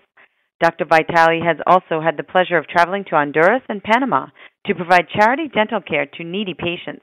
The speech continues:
Doctor Vitale is widely considered to be one of the top dentists in the country, and he is also a contributing member of our national network of industry professionals.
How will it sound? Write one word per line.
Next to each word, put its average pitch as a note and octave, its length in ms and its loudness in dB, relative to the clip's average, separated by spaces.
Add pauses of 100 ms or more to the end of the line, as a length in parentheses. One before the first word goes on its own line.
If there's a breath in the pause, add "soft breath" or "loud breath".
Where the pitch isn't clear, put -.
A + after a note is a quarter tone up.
(880 loud breath)
Doctor F3 260 4
Vitale E3 520 2
is D3+ 160 -4
widely D#3+ 320 4
considered D3+ 460 -8
to D3+ 80 -18
be D#3 120 -12
one D#3 160 -8
of C#3+ 80 -14
the E3 80 -10
top G3+ 300 -2
dentists G#3+ 400 -6
in A#3 80 -6
the A3+ 80 -4
country, - 480 -8 (260 loud breath)
and D4 140 -4
he E4+ 60 -2
is B3+ 140 0
also G#3 360 4
a D#3 80 0
contributing A3+ 520 -4
member G#3+ 280 0
of C#3+ 240 -4
our C#3+ 240 -2
national E3 480 -2
network E3 400 -4 (320 loud breath)
of A3 200 2
industry D#3 440 -6
professionals. C3+ 680 -4